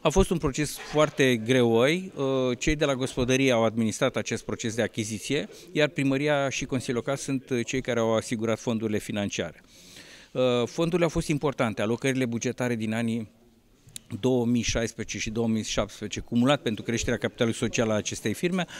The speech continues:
au fost de cinci virgulă șapte milioane de lei, cincizeci și șapte de miliarde de lei vechi, și toate au fost destinate achiziționării de, de mijloace fixe, de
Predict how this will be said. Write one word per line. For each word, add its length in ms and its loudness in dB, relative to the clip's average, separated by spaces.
au 120 6
fost 260 2
de 100 4
cinci 340 2
virgulă 260 2
șapte 340 4
milioane 380 4
de 140 2
lei, 180 4
cincizeci 400 -2
și 60 -2
șapte 220 0
de 80 2
miliarde 420 2
de 120 0
lei 140 0
vechi, 200 0
și 160 -4
toate 200 -2
au 60 -4
fost 320 -6
destinate 840 -2
achiziționării 600 0
de, 360 4
de 140 2
mijloace 420 -2
fixe, 420 -6
de 280 -2